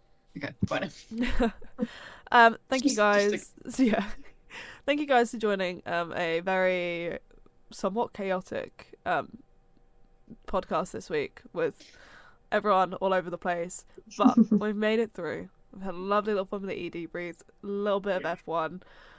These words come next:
Speaker 2: Um, sorry for dying today. Um, hopefully won't be dying <laughs> next week.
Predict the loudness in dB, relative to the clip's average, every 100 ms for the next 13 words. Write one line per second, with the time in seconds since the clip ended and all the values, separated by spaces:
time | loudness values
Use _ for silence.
0 | -16 -4 -2 -2 -4 -14 -20 -20 _ _
1 | -6 0 2 2 -2 -2 -4 -12 _ -12
2 | -6 -4 -4 -10 -8 -6 -6 -8 -20 -20
3 | -14 -10 -6 -6 -8 -6 -6 -4 -6 -4
4 | -2 -2 -2 -8